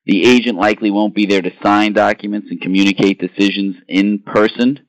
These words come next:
Language might be expressly added to ho-, all healthcare-related documents, ex-, expressly authorizing your healthcare agent to give directions by telephone, web conference,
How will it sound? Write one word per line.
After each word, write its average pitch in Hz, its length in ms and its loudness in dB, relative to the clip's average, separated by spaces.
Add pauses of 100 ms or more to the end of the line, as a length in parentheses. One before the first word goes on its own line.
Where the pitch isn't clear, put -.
(300)
Language 110 840 0
might 107 420 -2
be 107 400 0
expressly 110 680 -2
added 101 400 2
to 95 100 -6
ho-, 107 420 0
all 104 320 2
healthcare-related 101 840 0
documents, 98 580 0 (240)
ex-, 92 160 -14 (400)
expressly 120 720 -2
authorizing 95 720 0
your 92 100 -4
healthcare 104 540 0
agent 90 360 -4
to - 100 -10
give 104 180 0
directions 104 580 0
by 87 160 -6
telephone, 110 800 -2 (380)
web 117 340 2
conference, 113 600 0